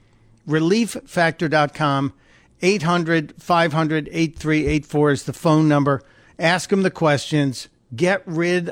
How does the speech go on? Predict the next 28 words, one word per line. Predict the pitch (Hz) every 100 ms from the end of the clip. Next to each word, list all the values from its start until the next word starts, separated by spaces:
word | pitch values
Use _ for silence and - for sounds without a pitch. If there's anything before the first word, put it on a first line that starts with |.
| -
of | 165 156 135
the | 151
pain. | - 160 143 143 143
Get | 131 131 -
your | 135
life | 131 131 135 - - -
back. | 123 107 147 127 113 - - _ _ _ _ _ _ _ -
I | 147
know | 123
I | 123
could | 147 123
go | 139
on | 131 127
about | 123 127 135
Relief | 131 135
Factor | - 139 123 139
all | 127
day. | 123 131 165
It | 214
worked | 190 226 -
for | 170 151
me. | 139 123 - _ _ _ - -
So | - 254
much | 262 233 -
to | 196
talk | - 170 147
about | 135 131
today. | - 139 127